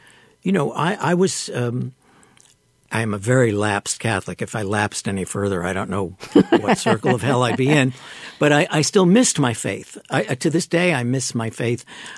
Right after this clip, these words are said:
in that it, it was, uh, it was being gay that drove me away from the church. Uh,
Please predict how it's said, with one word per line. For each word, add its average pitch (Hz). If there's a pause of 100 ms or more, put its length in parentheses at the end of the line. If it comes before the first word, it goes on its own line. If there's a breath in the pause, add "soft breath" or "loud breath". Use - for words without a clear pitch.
(400 loud breath)
in 160
that 127
it, 147
it 143
was, 131
uh, 110 (500)
it 113
was 131
being 107
gay 104
that 101
drove 98
me 107
away 90
from 101
the 98
church. -
Uh, 101